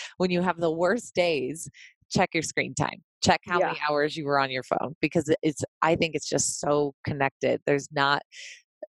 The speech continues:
Speaker 1: anxiety, as much anxiety when there's not as much screen time. There's just no way around it.
Speaker 2: Mm-hmm.
Speaker 1: I love
Speaker 2: Oh,
Speaker 1: it.
Speaker 2: yeah.
Speaker 1: Uh, so
Speaker 2: <laughs>
Speaker 1: ta-, talking about taking control, kind of the, towards the end of the book, I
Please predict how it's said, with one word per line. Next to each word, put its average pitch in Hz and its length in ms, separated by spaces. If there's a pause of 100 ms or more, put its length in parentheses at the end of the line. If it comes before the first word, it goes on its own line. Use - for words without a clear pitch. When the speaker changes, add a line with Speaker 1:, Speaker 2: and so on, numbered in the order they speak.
(160)
Speaker 1:
anxiety, 185 800 (160)
as 151 240
much 156 220
anxiety 196 560
when 160 180
there's 143 220
not 135 140
as 127 100
much 131 180
screen 127 300
time. - 420
There's 143 160
just 139 200
no 135 100
way 131 140
around - 340
it. - 180 (480)
Speaker 2:
Mm-hmm. 180 440 (640)
Speaker 1:
I 151 80
love 147 220
Speaker 2:
Oh, 147 60
Speaker 1:
it. 131 180
Speaker 2:
yeah. - 80
Speaker 1:
Uh, - 40 (580)
so 220 100
Speaker 2:
<laughs> 247 80
Speaker 1:
ta-, 233 240 (160)
talking 262 380
about 190 400
taking 190 340
control, 170 480
kind 175 240
of 165 160
the, 156 260 (100)
towards 190 240
the 190 120
end 165 180
of 160 80
the 160 120
book, 147 260 (920)
I 220 420